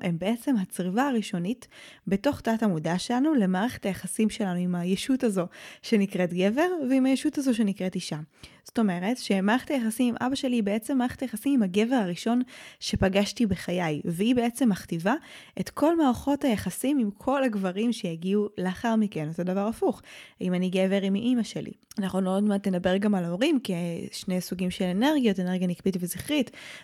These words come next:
ואיך כל הנושא הזה קשור, אבל בואו רגע נסתכל שנייה על אמא ואבא כאמא ואבא. ואם אנחנו נמצאים בסיטואציה שבה יש לנו איזושהי תקיעות עם אחד מההורים, יחסים לא פתורים,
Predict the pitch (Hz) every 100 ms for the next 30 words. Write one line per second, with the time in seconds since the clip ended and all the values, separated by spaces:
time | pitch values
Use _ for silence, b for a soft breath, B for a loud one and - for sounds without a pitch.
0 | - 170 185 - 202 180 180 202 185 196
1 | 294 311 294 240 208 196 226 247 226 214
2 | 202 - - 190 180 - 185 180 175 208
3 | 220 190 185 202 208 170 175 165 170 180
4 | - _ B B B B - 170 175 180
5 | 180 180 175 170 _ _ _ _ _ -
6 | 254 320 240 202 190 175 - 208 226 202
7 | 190 185 - 190 208 202 170 175 170 B
8 | B B _ 208 220 - 220 202 196 -
9 | 262 262 220 208 - 196 190 185 180 -
10 | 180 180 170 170 165 170 202 240 - 220
11 | 185 180 - 175 175 165